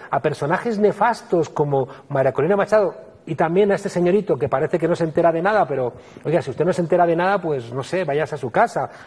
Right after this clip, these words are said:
deje de, deje de apoyar las decisiones de María Corina Machado porque, porque al final es usted cómplice.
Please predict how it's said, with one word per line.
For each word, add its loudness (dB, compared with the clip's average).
deje 2
de, 2
deje 2
de 4
apoyar 2
las 0
decisiones 0
de 2
María 0
Corina 0
Machado 0
porque, -4
porque -2
al -2
final 0
es -6
usted 2
cómplice. -2